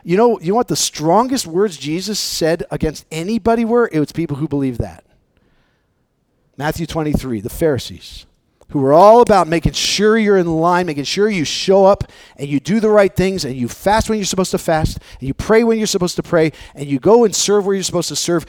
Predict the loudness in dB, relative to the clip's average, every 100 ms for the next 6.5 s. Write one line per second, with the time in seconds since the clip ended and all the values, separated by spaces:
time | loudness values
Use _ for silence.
0 | -16 -8 -6 0 4 4 2 -2 -4 -4
1 | -2 -4 -4 -4 -4 -6 -14 -18 _ _
2 | _ -8 -2 2 2 0 -8 -14 -14 -10
3 | -10 -8 -10 -10 -8 -4 -4 -6 -10 -6
4 | -6 -8 -16 -16 -2 -2 -2 -8 -10 -18
5 | -20 _ -20 _ _ _ _ _ -6 -2
6 | -2 -2 0 0